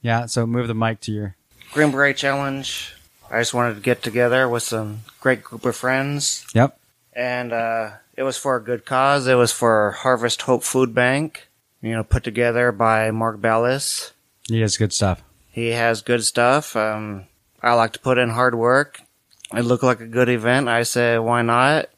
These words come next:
Speaker 1: Yep.
Speaker 2: Got some people together and
Speaker 1: And it was fun.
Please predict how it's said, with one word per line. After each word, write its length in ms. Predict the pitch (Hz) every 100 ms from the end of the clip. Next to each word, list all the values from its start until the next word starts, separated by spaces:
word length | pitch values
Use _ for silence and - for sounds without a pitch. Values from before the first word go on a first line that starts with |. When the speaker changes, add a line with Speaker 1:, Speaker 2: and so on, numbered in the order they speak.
| _ _
Speaker 1:
Yep. 240 | - 107 - _ _ _ - - 117
Speaker 2:
Got 180 | 123 117
some 160 | 120
people 260 | 113 127 127
together 540 | 120 123 127 135 165
and 420 | 165 127 120 117 107 - - - -
Speaker 1:
And 120 | 131
it 60 | 135
was 140 | 135
fun. 340 | - 185 196